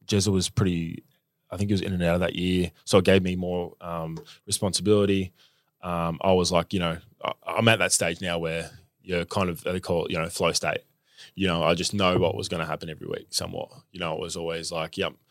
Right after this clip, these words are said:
um, you know, I'm gonna go into this game and I'm just gonna play well." Um, I might play,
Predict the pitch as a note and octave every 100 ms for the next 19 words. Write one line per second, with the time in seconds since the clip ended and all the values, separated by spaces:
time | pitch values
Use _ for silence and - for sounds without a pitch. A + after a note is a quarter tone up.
0 | _ _ _ _ _ _ F2 E2+ E2 D#2
1 | D#2 _ _ _ _ _ _ F2+ E2+ E2+
2 | F2 F2 F2 E2 D#2+ - F#2+ F#2+ F#2+ F#2
3 | E2 E2+ E2 E2 - E2 D#2 - E2+ D#2
4 | C#2+ - _ _ _ _ _ _ _ -
5 | E2 D#2+ D#2 - F2 F2 - G2 E2